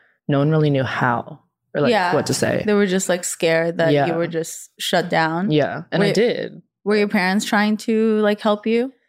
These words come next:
Speaker 1: Um, I, they would definitely try, but I think they were, I was, like, very sensitive during that time. Like, anything anyone said that, like, like,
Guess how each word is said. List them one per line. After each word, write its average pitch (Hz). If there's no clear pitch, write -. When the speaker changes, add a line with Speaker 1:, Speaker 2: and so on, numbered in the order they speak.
Speaker 1:
Um, 226
I, 202
they 208
would 214
definitely 240
try, 135
but 160
I 151
think 151
they 135
were, 127
I 165
was, 156
like, 147
very 147
sensitive -
during 131
that -
time. 101
Like, 139
anything 143
anyone 139
said 127
that, 131
like, 127
like, 127